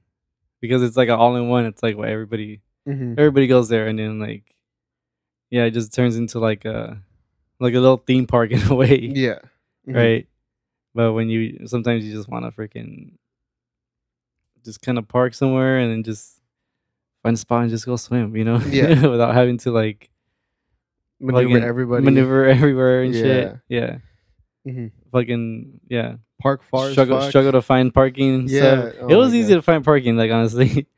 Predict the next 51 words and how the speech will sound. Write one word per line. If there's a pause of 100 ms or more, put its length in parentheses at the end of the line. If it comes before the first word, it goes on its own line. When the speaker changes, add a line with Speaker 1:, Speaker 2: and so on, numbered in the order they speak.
(120)
Speaker 2:
Oh,
at
Huntington? (140)
Speaker 1:
It,
yeah.
Speaker 2:
Hell
yeah.
It's,
like,
right
there.
Speaker 1:
<laughs> (180)
Speaker 2:
We,
we're,
we're
literally,
like, (1000)
like,
four
spots
away
from
the
restroom.
Speaker 1:
And
e-,
like,
even
if
I
didn't
get
the
spot
that
I
got,
like,
there
was
still,
like,
two
other
lots
across
the
street,
I
think,
that